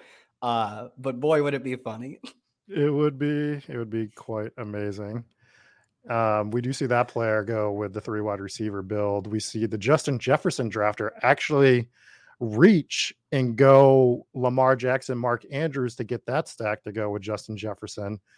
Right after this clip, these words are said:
Speaker 2: which is kinda what you have to do to get those two specifically on D K.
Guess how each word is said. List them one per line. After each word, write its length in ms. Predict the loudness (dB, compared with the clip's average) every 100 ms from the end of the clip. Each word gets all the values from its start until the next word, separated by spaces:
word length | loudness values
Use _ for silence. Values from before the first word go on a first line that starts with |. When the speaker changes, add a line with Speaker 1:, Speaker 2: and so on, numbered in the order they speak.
| _ -20 -8
Speaker 2:
which 160 | -6
is 100 | -6
kinda 360 | 0 4 4 4
what 200 | 0 0
you 60 | 0
have 160 | 0
to 80 | -2
do 180 | -2 0
to 120 | 0
get 180 | -2 -4
those 220 | -6 -4
two 220 | -4 -4
specifically 680 | -4 -10 -2 -2 -2 -4 -4
on 160 | -4 -6
D 180 | -10 -8
K. 420 | 0 2 2